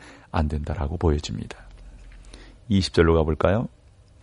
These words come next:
"여호와 외에 다른 신에게 희생을 드리는 자는 멸할지니라"라고 말씀합니다. 여러분, 이것은 물론 가장 무서운 형벌이죠. 그렇죠?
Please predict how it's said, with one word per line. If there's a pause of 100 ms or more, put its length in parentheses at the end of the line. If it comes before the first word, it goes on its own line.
(440)
"여호와
외에
다른
신에게
희생을
드리는
자는 (380)
멸할지니라"라고
말씀합니다. (1160)
여러분,
이것은
물론 (640)
가장
무서운 (120)
형벌이죠. (300)
그렇죠?